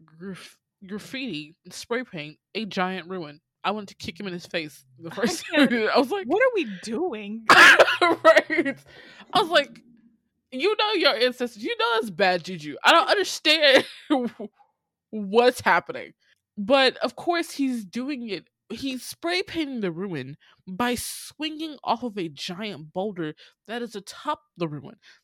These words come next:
Speaker 1: Now, remind you that this boulder to,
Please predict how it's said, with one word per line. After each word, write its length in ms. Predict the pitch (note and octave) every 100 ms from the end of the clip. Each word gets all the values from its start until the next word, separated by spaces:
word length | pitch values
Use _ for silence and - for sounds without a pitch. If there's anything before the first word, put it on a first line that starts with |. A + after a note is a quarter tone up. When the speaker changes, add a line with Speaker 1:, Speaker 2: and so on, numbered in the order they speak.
| -
Speaker 1:
Now, 200 | B3 C4
remind 500 | A#3+ D4+ F#4 D#4 -
you 160 | E3+ - _ -
that 200 | A3+ -
this 240 | D4 - _
boulder 640 | F#3+ F3+ B3 D4+ C#4 D4+ D4+
to, 540 | - - C4+ B3 A#3+